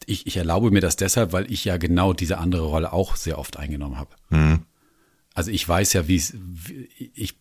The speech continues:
Speaker 1: ich bin selber derjenige gewesen, der dann halt andere begrenzt hat in ihrer Größe, ne? Oder,
Speaker 2: Ja.
Speaker 1: ja, weil ich's auch nicht gemerkt habe in dem Moment, weil's mir einfach nur unheimlich wurde und ich da nicht hinkomme in dem Moment.
Speaker 2: Ja.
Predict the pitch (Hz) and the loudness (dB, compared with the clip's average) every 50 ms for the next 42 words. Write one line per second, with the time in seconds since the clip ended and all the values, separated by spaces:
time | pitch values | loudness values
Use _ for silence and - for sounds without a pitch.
0 | _ - - - - - - - _ _ _ _ - - 92 92 82 78 95 98 | _ -12 -8 -6 -6 -6 -8 -12 _ _ _ _ 0 2 4 4 6 6 6 6
1 | 104 101 95 82 71 - - _ _ _ - 90 82 82 80 82 82 85 82 80 | 6 6 4 4 2 -2 -10 _ _ _ -2 0 2 2 4 4 4 2 2 0
2 | 78 82 82 73 82 82 80 76 78 73 80 78 80 80 73 78 80 80 - - | 0 0 0 2 2 2 2 2 2 2 2 2 2 2 0 0 0 -2 -2 -2
3 | 80 82 78 76 78 - - - 78 76 78 80 - - 78 - 76 82 80 76 | -2 -2 0 -2 -4 -4 -6 -6 -4 -2 -2 -2 -2 -4 -4 -4 -6 -6 -4 -4
4 | 71 76 73 65 71 78 78 73 - 80 69 69 101 131 - - - - - - | -6 -6 -6 -4 -4 -4 -4 -4 -4 -6 -4 -4 -4 -6 -6 -10 -20 -20 -20 -20
5 | - - - - _ - 92 87 82 78 71 69 - - _ - 110 113 - - | -20 -20 -20 -18 _ -4 0 0 0 0 -2 -4 -8 -10 _ 0 0 0 0 2
6 | 87 107 104 101 - 104 98 107 101 - - 92 87 95 110 135 135 - - - | 4 4 6 6 4 4 4 4 4 4 4 4 6 6 6 6 4 0 -2 -2
7 | 87 78 76 78 73 76 76 76 76 73 73 - - - - _ _ - - 76 | 0 0 0 0 2 2 2 0 0 -2 -4 -8 -14 -20 -20 _ _ -2 -2 0
8 | - - 98 98 95 87 - 95 90 95 117 127 131 131 113 113 107 95 92 87 | 2 2 2 2 2 2 4 4 6 6 6 6 6 6 6 6 6 6 6 4
9 | 80 - 85 80 85 90 87 85 92 107 - - - 95 92 98 98 - - 151 | 4 0 0 0 0 0 0 -2 -2 -4 -4 2 4 4 6 6 4 4 4 2
10 | 160 - - 82 78 78 78 87 90 78 76 78 78 76 73 76 76 85 - _ | 2 2 2 0 0 0 0 0 -2 -2 0 0 0 0 0 -2 -4 -6 -10 _
11 | _ _ _ - 82 80 78 78 76 - | _ _ _ -4 0 2 2 2 0 -2